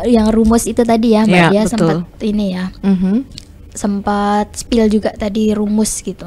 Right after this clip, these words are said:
Speaker 1: Nah, memang ada rumusnya sendiri gitu,
Speaker 2: Mhm.
Speaker 1: yang nantinya kita tahu apakah memang beban kerja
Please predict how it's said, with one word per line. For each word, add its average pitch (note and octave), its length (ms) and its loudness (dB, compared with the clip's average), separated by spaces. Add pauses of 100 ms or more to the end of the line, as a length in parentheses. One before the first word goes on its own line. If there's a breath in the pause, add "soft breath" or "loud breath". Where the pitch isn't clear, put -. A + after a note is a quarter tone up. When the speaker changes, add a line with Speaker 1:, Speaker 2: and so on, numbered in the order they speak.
(140)
Speaker 1:
Nah, F#3+ 160 -10
memang A3+ 320 -2
ada A3+ 240 0
rumusnya A3 400 -4
sendiri A3 560 -2
gitu, G#3 240 6
Speaker 2:
Mhm. F3+ 240 -2
Speaker 1:
yang G3 160 -4
nantinya G3+ 560 0 (400 loud breath)
kita B3 320 2
tahu G#3+ 320 4
apakah A#3 560 -4
memang G#3 560 2 (320 loud breath)
beban G#3+ 400 2
kerja G#3+ 400 0